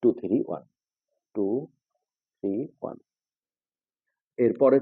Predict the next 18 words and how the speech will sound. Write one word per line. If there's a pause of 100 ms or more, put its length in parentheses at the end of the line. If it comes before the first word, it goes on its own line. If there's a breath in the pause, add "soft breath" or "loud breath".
পদটা
আমরা
এদিকে
লিখি, (880)
এই
আগের
বার
আমরা
কতগুলো
ডিজিট
লিখেছি?
তিন,
তিন,
ছয়টা। (480)
তাহলে (120)
ছয়টা
শূন্য
দেবো।